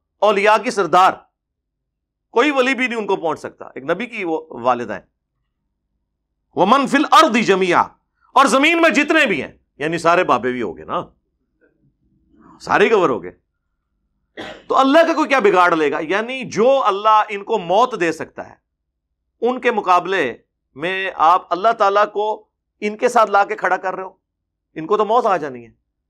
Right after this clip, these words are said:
अब कोई ईसाई सुनेगा, वो तो कहेगा, "यार, इसमें तो हजरत ईसा की तनकीस हो रही है, ये तो बड़ी बदतमीजी से गुफ्तगू हो रही है।" तो ये गुफ्तगू कौन कर रहा है? अल्लाह। और किस लिए कर रहा है? लोगों को कहने के लिए, "ए नबी, तुम फरमा दो,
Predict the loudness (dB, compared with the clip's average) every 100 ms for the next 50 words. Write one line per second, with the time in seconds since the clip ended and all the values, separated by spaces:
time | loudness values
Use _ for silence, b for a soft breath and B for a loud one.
0 | _ _ _ _ -2 0 0 -2 -2 -4
1 | -4 -8 -10 -8 -8 -8 -8 -10 -8 -6
2 | -6 -6 -14 -14 -14 -10 -10 -6 -6 -6
3 | -6 -8 -8 -10 -10 -12 -14 -10 -10 -6
4 | -6 -6 -10 -14 _ _ _ _ _ _
5 | _ _ _ _ _ _ _ _ _ _
6 | -18 -8 -4 0 0 0 -2 -4 -6 -6
7 | -4 -2 -2 -2 -2 0 2 0 -4 -8
8 | -12 -20 -20 -18 -4 -2 -2 -2 -2 0
9 | -2 0 0 0 -6 _ _ _ -8 -4
10 | -4 -6 _ _ _ -4 -4 -2 -4 0
11 | 2 2 2 2 2 2 0 2 2 2
12 | 2 2 2 2 2 0 0 0 2 0
13 | 2 2 4 2 0 -6